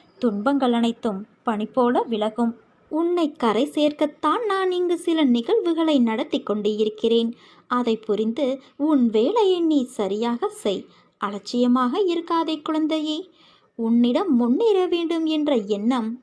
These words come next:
எண்ணமாகத்தான் இதுவரை இருக்கிறது. அதை நீ செயலில் செய்யாமல் இருக்கின்றாய்.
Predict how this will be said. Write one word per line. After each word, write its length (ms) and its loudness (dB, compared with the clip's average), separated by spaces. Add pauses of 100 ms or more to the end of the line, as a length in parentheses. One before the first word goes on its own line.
(140)
எண்ணமாகத்தான் 880 0
இதுவரை 540 0
இருக்கிறது. 640 -2 (300)
அதை 320 2
நீ 160 2
செயலில் 540 0
செய்யாமல் 640 0
இருக்கின்றாய். 640 -2